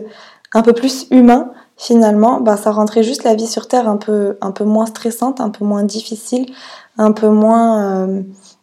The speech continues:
un peu moins matérielle et un peu moins, finalement, euh, euh, un peu moins plate.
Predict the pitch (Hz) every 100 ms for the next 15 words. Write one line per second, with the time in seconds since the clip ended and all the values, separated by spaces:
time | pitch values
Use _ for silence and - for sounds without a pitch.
0 | _ 165 208 214 226 226 226 226 220 220
1 | 214 214 269 262 214 202 202 208 208 226
2 | 240 240 208 196 208 220 214 202 196 190
3 | _ _ _ _ _ _ 196 190 190 -
4 | - - - - 190 220 220 214 208 220
5 | 214 220 - -